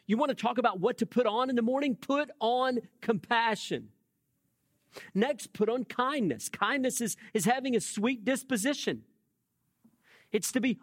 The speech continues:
warm-hearted toward people. Put on kindness. How many of you could use a little kindness? Ask a spouse. No, d-, don't. That could start something, couldn't it? Put on kindness.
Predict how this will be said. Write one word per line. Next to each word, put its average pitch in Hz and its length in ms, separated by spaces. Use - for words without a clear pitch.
warm-hearted 247 800
toward 220 400
people. 285 400
Put 311 140
on 294 180
kindness. 254 600
How 277 160
many 294 240
of 208 100
you 240 180
could 175 240
use 226 260
a 214 40
little 196 280
kindness? 175 760
Ask 185 280
a - 20
spouse. 190 540
No, 143 140
d-, 131 200
don't. 127 280
That 113 180
could 117 260
start - 400
something, 90 360
couldn't 110 260
it? 87 80
Put 294 120
on 311 120
kindness. 254 920